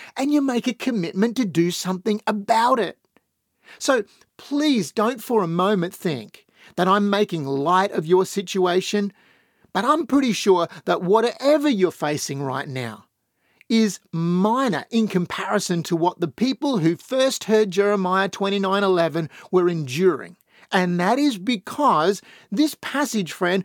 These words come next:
was written to a bunch of people who, honestly, they were facing the most awful situations and circumstances imaginable.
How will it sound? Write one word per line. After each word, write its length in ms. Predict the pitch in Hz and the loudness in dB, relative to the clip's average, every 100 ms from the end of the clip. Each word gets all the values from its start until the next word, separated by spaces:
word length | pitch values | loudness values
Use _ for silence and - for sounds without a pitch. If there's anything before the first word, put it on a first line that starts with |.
| - - | -6 -4
was 220 | 214 190 | -4 -2
written 400 | 208 302 185 190 | -2 -2 -2 -4
to 180 | 214 190 | 2 0
a 40 | |
bunch 420 | 156 233 277 269 | 0 -4 -2 -2
of 160 | 240 180 | -6 -2
people 420 | 233 233 170 170 - - - | -4 -2 -2 -2 -4 -20 -2
who, 260 | 285 262 - _ _ | 0 0 -6 _ _
honestly, 520 | 285 311 202 - 160 - | 0 2 0 0 -2 -2
they 180 | 247 277 | -2 0
were 140 | 294 | 0
facing 480 | - 208 220 220 214 | -2 0 0 0 -2
the 80 | 190 | -2
most 300 | 175 175 - - _ | -2 -2 -4 -12 _
awful 580 | 220 247 247 277 285 - | 0 0 0 -2 -4 -4
situations 1000 | - - 247 185 226 190 190 - 214 220 - | -8 -4 -4 -2 -2 0 0 -2 -6 -6 -6
and 180 | 151 139 | -8 -6
circumstances 960 | - 233 240 202 180 180 180 185 175 - | -4 -4 -4 -4 -4 -6 -4 -4 -6 -4
imaginable. 880 | 180 160 170 196 202 - 147 113 - | -4 -2 -2 -2 -2 -4 -8 -8 -12